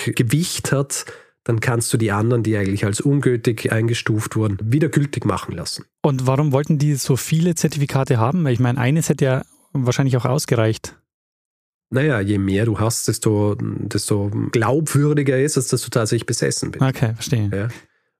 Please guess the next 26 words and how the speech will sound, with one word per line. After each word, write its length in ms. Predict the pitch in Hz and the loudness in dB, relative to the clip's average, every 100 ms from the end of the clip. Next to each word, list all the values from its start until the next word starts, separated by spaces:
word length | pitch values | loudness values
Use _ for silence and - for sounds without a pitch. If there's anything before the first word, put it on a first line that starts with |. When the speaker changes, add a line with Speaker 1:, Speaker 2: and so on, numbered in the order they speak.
| _ | _
Speaker 1:
Und 240 | 127 131 | 0 2
natürlich 440 | 156 135 156 147 - | 2 2 2 0 0
war 140 | 127 | 2
das 300 | 139 - - | 2 0 -4
auch 240 | - 127 123 | -2 -2 -2
Teil 500 | - - 131 190 185 | -4 0 2 2 2
dieser, 520 | 147 131 139 131 117 _ - | 2 2 2 0 -2 _ -4
dieser 220 | 123 131 | 0 0
Zeremonie, 480 | - 127 120 127 131 | 0 2 2 2 2
dass 180 | 131 - | 2 0
das 160 | 135 | -2
dann 220 | 117 113 | 0 0
auch 180 | 104 110 | 0 0
zertifiziert 840 | - 117 110 - 113 - 113 110 - | 0 -2 -2 -4 -6 -6 -6 -8 -8
wird. 160 | - | -4
Speaker 2:
Mhm. 160 | 123 110 - - _ _ _ | -2 -2 -6 -20 _ _ _
Aber 120 | 143 143 | 0 2
noch, 260 | 165 - 220 | 0 -2 -4
äh, 240 | 196 147 147 | 0 0 2
noch 220 | 151 - | 0 -2
sehe 200 | - 170 | 0 0
ich 80 | 160 | 2
das 160 | 160 | 0
Geschäftsmodell 600 | - - 151 - 127 107 104 | 0 0 -2 0 0 2 0
nicht. 380 | 101 - - _ _ - | -2 -6 -14 _ _ -12
Speaker 1:
<laughs> 1000 | - - - - - 127 - 123 - 147 | -10 -8 -10 -12 -8 -8 -4 -6 -4 -6